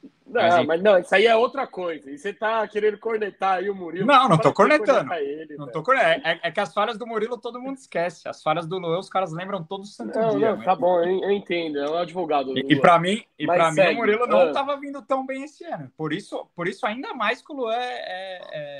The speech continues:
Speaker 2: é, é titular. O Murilo ano passado foi um monstro. Esse ano, pra mim, ele não, não tava fazendo um
Speaker 1: Ah,
Speaker 2: grande
Speaker 1: eu,
Speaker 2: ano.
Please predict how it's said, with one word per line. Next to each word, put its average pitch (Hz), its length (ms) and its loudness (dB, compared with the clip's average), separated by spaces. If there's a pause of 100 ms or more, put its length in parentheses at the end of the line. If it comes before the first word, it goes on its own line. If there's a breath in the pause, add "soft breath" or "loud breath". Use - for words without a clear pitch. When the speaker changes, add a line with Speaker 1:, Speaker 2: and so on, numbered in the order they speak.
(180)
Speaker 2:
é, 131 80 -18
é - 20 -18
titular. 143 540 -4 (340)
O 143 40 -10
Murilo 139 280 0
ano 185 140 -2
passado 156 400 -4
foi 339 280 -12
um 381 60 -12 (240)
monstro. 143 720 -4
Esse 139 380 -10
ano, 143 200 -6
pra 139 160 -8
mim, 123 220 -12
ele 175 100 -12
não, 160 180 -2
não 185 360 -4
tava 190 220 -6
fazendo 180 500 -4 (500)
um 156 140 2
Speaker 1:
Ah, 139 80 -2
Speaker 2:
grande 151 680 6
Speaker 1:
eu, 202 80 4
Speaker 2:
ano. 120 240 -2